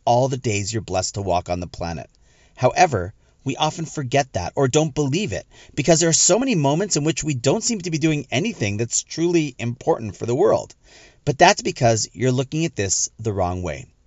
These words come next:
See, being needed in this world for the time we're on the planet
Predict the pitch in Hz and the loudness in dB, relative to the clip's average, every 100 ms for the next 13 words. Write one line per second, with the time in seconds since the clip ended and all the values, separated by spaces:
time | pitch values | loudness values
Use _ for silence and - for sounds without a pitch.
0 | _ - - - 202 147 277 269 175 170 | _ -20 -4 0 2 2 2 4 4 4
1 | 165 143 127 120 120 120 123 110 - 113 | 2 2 0 4 4 4 -2 -2 -2 0
2 | 123 120 110 107 90 - 104 92 | 2 2 2 0 -4 -4 -4 -4